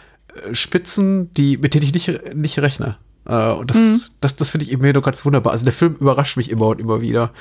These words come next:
Speaker 1: Und das hat mich auch damals wie heute immer, äh, f-, macht mir richtig Spaß.
Speaker 2: Ja. Ja, auch zum Beispiel dann später die Szene dann so, es gibt ja dann so nach Ende der, ähm, des zweiten Aktes dann Pi mal Daumen,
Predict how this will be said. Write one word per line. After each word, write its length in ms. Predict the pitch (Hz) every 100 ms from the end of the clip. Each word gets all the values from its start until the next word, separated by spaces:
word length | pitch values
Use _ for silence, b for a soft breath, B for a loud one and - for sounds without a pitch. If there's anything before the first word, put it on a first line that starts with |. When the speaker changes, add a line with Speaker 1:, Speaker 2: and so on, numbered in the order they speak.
| B B
Speaker 1:
Und 60 | 113
das 120 | -
hat 60 |
mich 140 | 135 135
auch 40 |
damals 380 | 123 123 143 139
wie 40 | 131
heute 240 | 131 139
immer, 400 | 117 107 117 127 -
äh, 340 | 98 87 - 135
f-, 180 | - -
macht 160 | - 120
mir 80 | 135
richtig 240 | 131 139
Spaß. 380 | - 120 113 - - -
Speaker 2:
Ja. 180 | 214 - B B B
Ja, 120 | 202
auch 60 |
zum 120 | 180 196
Beispiel 180 | -
dann 160 | 190 190
später 240 | - 190
die 140 | 208 220
Szene 400 | - 214 214 208
dann 200 | 202 196
so, 200 | 190 185
es 160 | 180
gibt 180 | - 196
ja 100 | 208
dann 240 | 196 190 180
so 400 | 180 170 175 160
nach 220 | - 185 -
Ende 300 | - 180 185
der, 580 | 175 170 160 170 170 170
ähm, 160 | 170
des 160 | 170 -
zweiten 220 | 180 165
Aktes 320 | - - 202
dann 180 | - 196
Pi 140 | -
mal 100 | 196
Daumen, 220 | 190 190